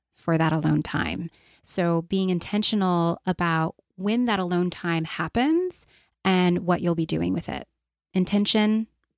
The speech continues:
is everything. If you're a little freaked out about being totally alone with yourself,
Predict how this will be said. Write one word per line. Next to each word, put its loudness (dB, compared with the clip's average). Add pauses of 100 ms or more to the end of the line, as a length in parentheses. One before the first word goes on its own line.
(140)
is 0
everything. -4 (2000)
If -2
you're 2
a 0
little 0
freaked -2
out 2
about 0 (460)
being 0
totally 0
alone 2
with -2
yourself, 0